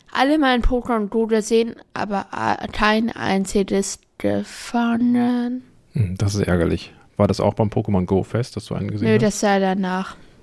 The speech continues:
Speaker 2: Ja. Ja, also beim Pokémon Go Fest, neunzigtausender Raids hätte ich jetzt immer gedacht, das ist totaler Quatsch.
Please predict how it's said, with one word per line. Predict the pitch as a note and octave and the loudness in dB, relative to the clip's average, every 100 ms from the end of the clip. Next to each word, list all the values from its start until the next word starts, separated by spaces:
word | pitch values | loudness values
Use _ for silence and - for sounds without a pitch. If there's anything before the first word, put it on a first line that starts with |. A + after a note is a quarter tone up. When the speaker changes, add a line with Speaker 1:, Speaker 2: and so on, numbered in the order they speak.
| _ A2+ | _ -6
Speaker 2:
Ja. | G#2+ - _ _ _ - - | -6 -8 _ _ _ -20 0
Ja, | G2+ | 4
also | G#2 | 6
beim | G#2 G2 | 4 2
Pokémon | C3 A#2+ G#2+ | 2 2 2
Go | G2+ A2 | 2 2
Fest, | A2 A#2+ - - _ - - - | 4 2 0 -18 _ -20 -14 0
neunzigtausender | G#2 A#2 - A2+ - G2 A2 A#2+ A2+ A2+ | 2 2 0 -6 0 0 0 0 0 0
Raids | G#2 G#2 G#2+ - | 2 2 2 2
hätte | G#2+ | -2
ich | G2+ | 0
jetzt | F#2+ | -2
immer | F#2+ | -2
gedacht, | F2+ F#2+ F#2 | 0 -2 -2
das | F2+ | -6
ist | F#2+ - | -8 -8
totaler | F#2 F#2+ F2 | -2 0 0
Quatsch. | - G#2+ - - | 0 -2 -2 -6